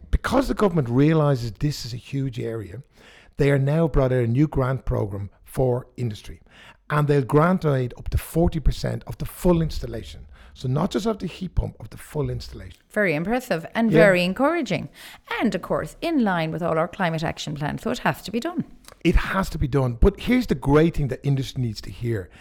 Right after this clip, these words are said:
Speaker 1: that the first fifty to seventy percent of decarbonisation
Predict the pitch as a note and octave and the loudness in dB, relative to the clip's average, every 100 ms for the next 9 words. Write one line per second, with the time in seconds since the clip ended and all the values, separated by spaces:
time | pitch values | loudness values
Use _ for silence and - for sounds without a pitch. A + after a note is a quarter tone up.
0 | - - - D3+ - - - - B3+ C#4 | -20 -20 -8 -6 -2 -4 -4 0 2 2
1 | - - - F#3+ F3+ F3 D3+ A#2+ - C#3+ | -2 -12 2 4 4 -6 -8 -6 0 0
2 | D#3 B2+ - - A#2 G#2+ A2 - C3+ C#3+ | 0 0 0 0 -4 -6 -10 -4 -4 -2
3 | C3 A#2 G#2 F#2 A2 F#2+ | -4 -4 -4 -8 -10 -14